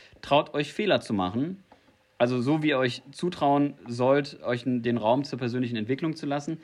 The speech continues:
Fehler gehören, so nervig es sein mag, einfach dazu. Ähm, ich muss mich manchmal selber ärgern, wenn ich beispielsweise die Artikel für die Holzwerken mache, wo ich ja größere Möbelstücke baue.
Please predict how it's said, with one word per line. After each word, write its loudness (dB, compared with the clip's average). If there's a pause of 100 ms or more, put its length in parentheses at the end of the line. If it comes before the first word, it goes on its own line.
(360)
Fehler 4
gehören, 2
so -2
nervig 2
es -8
sein 2
mag, 0
einfach -4
dazu. -4 (520)
Ähm, 4 (440)
ich -4 (140)
muss 4
mich 2
manchmal 0
selber 4
ärgern, 0
wenn -2
ich -8
beispielsweise 0
die -8
Artikel -4
für -12
die -6 (340)
Holzwerken 0
mache, -2
wo -4
ich -4
ja -4
größere -4
Möbelstücke -2
baue. 0